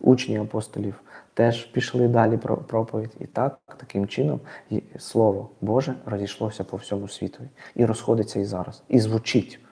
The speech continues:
зараз практично у всьому світі. Десь більше, десь менше, так, звісно, є країни, які в більшості, е, своїй нехристиянські, а деякі, де християнство заборонене, але тим не менше,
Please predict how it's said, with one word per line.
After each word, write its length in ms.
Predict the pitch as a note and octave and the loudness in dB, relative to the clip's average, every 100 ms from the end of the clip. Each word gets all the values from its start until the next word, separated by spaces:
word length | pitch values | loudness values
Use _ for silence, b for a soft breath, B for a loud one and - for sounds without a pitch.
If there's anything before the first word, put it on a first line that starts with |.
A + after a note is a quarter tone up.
| b b - | b b 0
зараз 400 | G2+ F#2 F#2 - | 4 4 2 -8
практично 560 | - - - A2+ G2 | -12 -6 -4 -4 -4
у 40 | F#2 | -6
всьому 320 | - G2 G2+ | -6 -10 -10
світі. 360 | - A2 - _ _ B B B - | -12 -14 -16 _ _ B B B 2
Десь 140 | B2+ | 2
більше, 300 | A2+ A2 - | 4 2 2
десь 180 | F#2+ F2+ | -4 -4
менше, 300 | G2+ A2 - | -4 -6 -6
так, 180 | G2 G2 | -8 -2
звісно, 360 | F#2+ G2+ - G2 | 0 0 -2 -6
є 80 | |
країни, 440 | G#2 G#2 G2 G2+ G2+ B B B B B | -6 -10 -8 -8 -8 B B B B B
які 220 | - - | -8 -2
в 40 | F#2 | 0
більшості, 680 | G2+ G#2+ - - - - F#2+ | 4 2 2 -6 -10 -6 -4
е, 180 | F2+ F2+ - F#2 | -2 -6 -10 -12
своїй 400 | - - - - - b b b b b - | -16 -12 -10 -10 -16 b b b b b 4
нехристиянські, 840 | G#2+ A2 A2 - G#2 F2+ F2+ - F2 | 6 6 0 -2 -2 -2 -4 -6 -8
а 140 | E2+ | -6
деякі, 520 | G2 G2 F#2 - F2 F2 - | 2 2 2 -4 -10 -10 -12
де 120 | F#2 | -12
християнство 680 | E2+ - - F#2 F2 - F#2 | -10 -10 -8 -6 -6 -6 -8
заборонене, 640 | G2 F#2+ G2+ C3+ A#2+ G2 - | -6 -4 0 2 2 -2 -4
але 220 | G#2 G2 | -4 -4
тим 200 | A#2 - | -4 -6
не 60 | A2+ | -4
менше, 360 | A2 A#2+ - | -4 -6 -10